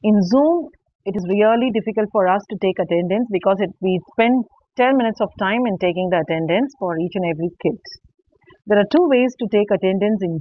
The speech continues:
Zoom, which I found it easy also. You have more with the tr-, uh, three dots. I hope you can see, isn't it? So click on more.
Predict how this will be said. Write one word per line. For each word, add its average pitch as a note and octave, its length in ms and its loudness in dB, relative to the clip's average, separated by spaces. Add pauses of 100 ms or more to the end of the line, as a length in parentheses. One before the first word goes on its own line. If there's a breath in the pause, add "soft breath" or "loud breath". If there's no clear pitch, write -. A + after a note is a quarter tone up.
Zoom, G3+ 300 2 (1040)
which G3+ 200 -8
I G#3 140 4 (160)
found G3 260 -2
it F#3 120 -8 (140)
easy F#3+ 400 0
also. F3 600 0 (880)
You G#3+ 220 4
have A3+ 300 4
more G#3+ 400 4
with G#3 120 -4
the F#3 80 -4 (100)
tr-, F#3 260 -4
uh, E3+ 220 2 (140)
three A3+ 260 2
dots. F#3+ 440 2
I F3 180 -2
hope F#3 180 -4
you F3+ 120 -6
can E3+ 200 -4
see, C4+ 340 0 (500)
isn't G#3 300 -4
it? A#3+ 140 2 (180)
So A3+ 320 -2 (160)
click D#4+ 260 0
on A3 260 2 (520)
more. F3 380 -2